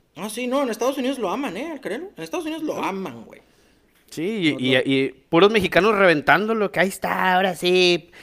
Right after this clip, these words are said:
Speaker 2: qué bueno,
Speaker 1: La
Speaker 2: que se lo
Speaker 1: mentira
Speaker 2: llevó
Speaker 1: del
Speaker 2: la,
Speaker 1: box.
Speaker 2: se ac-, se acabó la mentira. Oye, güey, pues, chingado, güey,
Speaker 1: Oye,
Speaker 2: yo no
Speaker 1: ¿no se les hacía mentira cuando el, el Chávez peleó su pelea número cuarenta y seis contra un güey que estaba haciendo su debut?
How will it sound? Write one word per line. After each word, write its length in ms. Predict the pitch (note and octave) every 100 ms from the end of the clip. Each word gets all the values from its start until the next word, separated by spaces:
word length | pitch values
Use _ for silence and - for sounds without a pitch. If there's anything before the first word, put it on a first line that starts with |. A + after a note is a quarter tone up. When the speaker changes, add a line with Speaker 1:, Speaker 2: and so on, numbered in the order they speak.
| -
Speaker 2:
qué 100 | - C#3
bueno, 440 | E3 E3+ - -
Speaker 1:
La 60 | D#3
Speaker 2:
que 80 | D3+
se 140 | C#3+
lo 60 | D3
Speaker 1:
mentira 160 | C3+
Speaker 2:
llevó 100 | D3+
Speaker 1:
del 100 | D#3+
Speaker 2:
la, 240 | D3+ C#3 C#3
Speaker 1:
box. 640 | D3 D#3 E3 E3 - - -
Speaker 2:
se 100 | E3+
ac-, 200 | D#3+ -
se 100 | D3
acabó 300 | D3+ D3 D#3
la 120 | F3+
mentira. 720 | F#3 D3+ D3 D3+ D#3+ D3+ -
Oye, 280 | A#2+ D#3+ F3+
güey, 420 | G3+ G#3+ G#3 G#3
pues, 280 | G3 C#3 - - - _ _ -
chingado, 720 | C3+ D3+ C3 B2 C3+ C#3+ D3
güey, 220 | D3 C#3
Speaker 1:
Oye, 160 | D#3 D3+
Speaker 2:
yo 100 | D3+
no 140 | G3
Speaker 1:
¿no 80 | C#3+
se 120 | F#3+
les 160 | F#3+ F#3
hacía 260 | C#3+ D#3
mentira 440 | E3+ F3+ F3+ F#3+ F#3+
cuando 400 | F3+ D#3+ D3 C3
el, 200 | A#2+ G#2
el 200 | D2 A#2
Chávez 360 | A2+ C#3+ E3+ E3+
peleó 360 | D3 C3 C#3
su 160 | C#3+ E3+
pelea 240 | C#3 C3+
número 320 | C#3+ D#3 E3+ E3
cuarenta 380 | D3 C3+ B2+
y 40 | B2+
seis 180 | B2+ C3
contra 320 | D#3 D3 D3+
un 80 | D3
güey 160 | D3+
que 100 | D3+
estaba 220 | D#3 D#3 D#3
haciendo 260 | D#3 D#3+
su 140 | E3 C#3+
debut? 400 | B2 B2 -